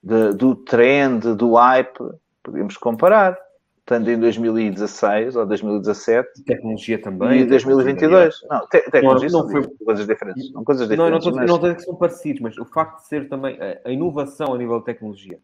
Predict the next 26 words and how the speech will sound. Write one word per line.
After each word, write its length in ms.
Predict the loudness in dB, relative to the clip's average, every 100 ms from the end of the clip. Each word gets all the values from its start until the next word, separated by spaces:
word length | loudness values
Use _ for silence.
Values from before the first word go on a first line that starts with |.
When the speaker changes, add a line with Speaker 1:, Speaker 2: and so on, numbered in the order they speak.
| 2
Speaker 1:
É, 80 |
é, 300 | 6 6 6
a 80 | 6
promessa, 600 | 4 4 4 4 4 0 -2 -4
Speaker 2:
Eh, 180 | -2 0
Speaker 1:
a, 40 | 2
a 20 |
blockchain, 260 | 4 4 4
Speaker 2:
promessa 160 | 2 0
que 60 | -4
traziam. 540 | -4 -4 -6 -6 -12 _ _
Sim. 120 | _ -20 -20 -20 -10
E 60 | -2
não 120 | -2
foi 100 | -2
isso 80 | 0
que 60 | 0
Speaker 1:
cinco 120 | 2
bilhões 240 | 6 8
Speaker 2:
falhou. 120 | 8 6
Speaker 1:
de 80 |
transações 580 | 4 4 6 4 4 -2 -2
por 160 | -6
segundo 560 | -6 -4 0 0 -2 -6
e 80 | -6
coisa. 340 | -6 -6 -8